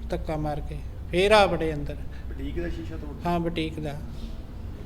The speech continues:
Speaker 1: ਤੇ ਉਹ ਅੰਦਰ, ਮਤਲਬ, ਬਣਨ ਦੇ ਧੱਕੇ ਨਾਲ ਹੈ, ਫਿਰ ਅੰਦਰ ਆ ਕੇ ਮੈਨੂੰ ਫੜ ਲਿਆ, ਇਹਨੂੰ, ਇਹਦੀਆਂ, ਇਹਨੂੰ ਮਸਾਂ ਛਡਾਇਆ ਵਾਲ ਕੁੜੀ ਤੇ ਸਾਡੇ। ਧੀਆਂ ਭੈਣਾਂ ਦੇ ਇਹਨਾਂ, ਇਹਨਾਂ ਦਾ ਮਤਲਬ ਕੀ ਇਹੋ ਜਿਹਾ ਕੁਛ ਕਰਨ ਦਾ?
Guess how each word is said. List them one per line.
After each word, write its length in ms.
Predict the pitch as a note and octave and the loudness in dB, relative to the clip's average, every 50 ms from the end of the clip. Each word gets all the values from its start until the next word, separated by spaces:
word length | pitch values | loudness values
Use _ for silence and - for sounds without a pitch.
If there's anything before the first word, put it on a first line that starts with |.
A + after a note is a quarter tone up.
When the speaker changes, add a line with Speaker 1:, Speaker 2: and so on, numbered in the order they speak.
| - - - - - - - - - - - - - | -8 -8 -6 -8 -8 -8 -8 -8 -8 -8 -8 -6 -2
Speaker 1:
ਤੇ 460 | - F3 F3+ F#3 F3+ F3+ F3+ F3+ F3 E3 | 0 2 4 4 6 6 6 4 4 2
ਉਹ 120 | G3 G#3 F#3+ - - | -2 -4 0 2 2
ਅੰਦਰ, 340 | G#3 G#3+ G#3 A3 A3 A#3 A3 | 4 6 8 10 10 10 10
ਮਤਲਬ, 340 | A3 A3 G#3+ A3+ A3+ G#3 | 8 6 6 6 4 6
ਬਣਨ 280 | - G#3 G3 G3 G3+ G#3 | 8 8 8 8 6 6
ਦੇ 460 | G3+ A3 G#3+ G#3+ G#3 G#3 G3+ G3 G3 - | 6 8 8 8 8 8 6 4 4 4
ਧੱਕੇ 280 | - A#3 A3+ - G#3+ G3+ | 2 2 4 4 4 4
ਨਾਲ 200 | G3 G3+ G3+ G3+ | 4 4 4 4
ਹੈ, 160 | G#3+ C#4 C#4+ A#3 - - - - - - - - | 4 2 0 -2 -4 -8 -8 -10 -8 -8 -6 -2
ਫਿਰ 180 | F#3+ G3 G3+ G3+ | 0 0 2 0
ਅੰਦਰ 200 | G3 F#3+ G3 G3 | 2 2 4 4
ਆ 120 | G3 F#3+ | 4 4
ਕੇ 420 | F#3 G3 G3 G3 F#3+ F#3+ F#3+ F#3 F#3 F#3 F#3 F3+ F3+ F3 E3+ E3 D#3+ E3 - - - - | 4 2 2 4 2 2 2 0 0 0 -2 -2 -2 -2 -4 -4 -6 -8 -8 -6 -6 -4
ਮੈਨੂੰ 360 | G3 F3+ E3+ F3 F3+ G3 G3 | -2 0 0 2 2 2 2
ਫੜ 140 | F#3 F#3+ F#3+ | 2 2 2
ਲਿਆ, 200 | F3+ F#3 F#3 F3+ | 2 2 2 2
ਇਹਨੂੰ, 280 | F3+ F#3 G#3 G3 F#3 F#3 | 2 0 0 -2 -2 0
ਇਹਦੀਆਂ, 280 | F#3+ G3 G3 G#3 G#3+ G3+ F#3+ F#3+ | 0 0 2 0 0 0 0 0
ਇਹਨੂੰ 280 | G3 G3+ G3+ G#3 G#3 F#3+ | 0 0 0 -2 -4 -4
ਮਸਾਂ 460 | F3+ F3+ F#3 F3+ F3 F3+ E3+ G3 G3 | -6 -6 -4 -2 -2 0 0 -2 -2
ਛਡਾਇਆ 360 | F3 F#3+ F3 F3 E3+ E3+ E3+ | -2 -2 -2 -2 -2 0 -2
ਵਾਲ 280 | E3+ E3 E3+ D3+ D#3 D#3+ | -2 -2 -4 -4 -4 -4
ਕੁੜੀ 260 | D#3 D#3+ D3+ D3+ D#3 | -6 -4 -4 -4 -4
ਤੇ 140 | D3+ D#3 D3+ | -4 -4 -6
ਸਾਡੇ। 300 | D3+ D3+ C#3+ C#3+ D3 C#3+ C#3+ - - - - - - - - - - - - - - - - - - - - - - - - - - - E3+ E3+ F3+ - | -6 -6 -8 -8 -6 -6 -6 -6 -6 -8 -8 -8 -8 -8 -8 -8 -8 -8 -8 -8 -8 -8 -8 -8 -8 -6 -8 -8 -8 -8 -8 -8 -8 -6 -4 -4 -2 -2
ਧੀਆਂ 280 | G3 F#3+ F#3 F3+ F#3 | 0 2 2 2 2
ਭੈਣਾਂ 300 | F#3+ G3+ G3 F#3+ F#3 F#3+ | 2 2 2 2 2 0
ਦੇ 100 | F#3 F#3+ | 0 0
ਇਹਨਾਂ, 160 | G3 F#3+ G3+ | 0 0 0
ਇਹਨਾਂ 460 | G#3 G#3 G#3 G#3 G3+ G3+ G3 G3 G3+ G3+ | 2 2 2 2 2 0 0 0 -2 -2
ਦਾ 80 | G#3 | -2
ਮਤਲਬ 440 | G3+ F#3+ F3 F3 F3 F#3 F#3+ F#3 F3+ | -2 -2 -4 -2 -2 -2 0 -2 -2
ਕੀ 120 | F#3+ F3+ | -2 0
ਇਹੋ 180 | F3 F3 E3 E3+ | 0 0 0 -2
ਜਿਹਾ 120 | E3+ E3+ | -2 -4
ਕੁਛ 200 | D#3+ - E3 D#3 | -4 -4 -6 -6
ਕਰਨ 240 | D#3+ - D#3+ D3+ D3+ | -6 -6 -6 -6 -6
ਦਾ? 80 | D#3 | -6